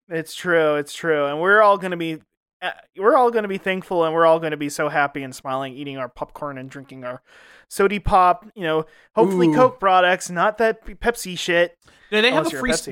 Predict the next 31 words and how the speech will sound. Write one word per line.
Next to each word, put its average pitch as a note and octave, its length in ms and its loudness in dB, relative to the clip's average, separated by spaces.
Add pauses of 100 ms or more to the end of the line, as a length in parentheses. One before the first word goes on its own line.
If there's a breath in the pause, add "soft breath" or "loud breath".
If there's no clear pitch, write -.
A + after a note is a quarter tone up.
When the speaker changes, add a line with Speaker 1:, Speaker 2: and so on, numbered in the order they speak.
(120)
Speaker 1:
head. G3 60 -4
Speaker 2:
they G#3+ 100 0
have B3 160 -4
a A#3 40 -8
freestyle G3+ 500 -4
machine G3+ 300 -10
at D#3 80 -12
your, D#3+ 280 -8
at D#3 160 -8
your D3+ 100 -10
movie D#3 240 -8
theater D#3+ 280 -8
of D#3 80 -12
choice? E3+ 260 -8
Speaker 1:
No. D3+ 840 -2 (320 soft breath)
Speaker 2:
Oh, D#3+ 300 2
I F#3 140 2
d-, F#3 220 -12 (100)
that, G3+ 240 -2 (160)
that G#3+ 280 -2
is E3 100 -6
so F#3+ 160 -4
good E3+ 200 -4
'cause D#3 140 -8
I D#3 100 -4
can D3+ 140 -8
always D#3+ 340 -4
get C#3 160 -10
a - 20 -14
cherry C#3 420 -10
Coke. A#2+ 400 -16